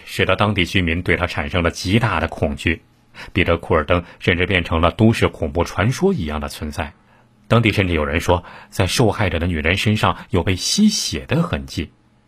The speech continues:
虽然警方否认了这一点，但是杜塞尔多夫的吸血鬼这个外号就这样产生了。一九三一年四月十三号，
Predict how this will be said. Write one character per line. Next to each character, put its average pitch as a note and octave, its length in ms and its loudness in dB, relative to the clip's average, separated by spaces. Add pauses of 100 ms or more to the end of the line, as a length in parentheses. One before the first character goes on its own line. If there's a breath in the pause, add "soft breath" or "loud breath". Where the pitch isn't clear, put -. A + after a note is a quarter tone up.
虽 G3 260 4
然 E3+ 160 6
警 G2 180 0
方 A#2 220 2
否 D#2+ 260 2
认 D#3 140 4
了 C#3+ 100 4
这 F#2 120 0
一 D#2 100 0
点， D2 240 -2 (240)
但 F2 120 2
是 D#2+ 300 0 (380 loud breath)
杜 A#2+ 160 6
塞 A2+ 160 2
尔 F#2 180 4
多 A#2+ 180 8
夫 A#2+ 160 2
的 F2 120 2
吸 - 260 -4
血 E3 280 2
鬼 D2+ 420 -4
这 G#2+ 180 2
个 F2 80 2
外 D#2+ 200 2
号 D2+ 300 -2 (160)
就 F2 160 2
这 E2 120 0
样 D2 100 -2
产 C#2 260 -6
生 C#2+ 220 -6
了。 - 140 -12 (2000 soft breath)
一 B2 160 6
九 A2 140 4
三 A#2+ 220 4
一 B2 60 6
年 F2 400 2
四 - 200 -2
月 E2 100 2
十 F2 140 0
三 F2 200 0
号， D2+ 260 -2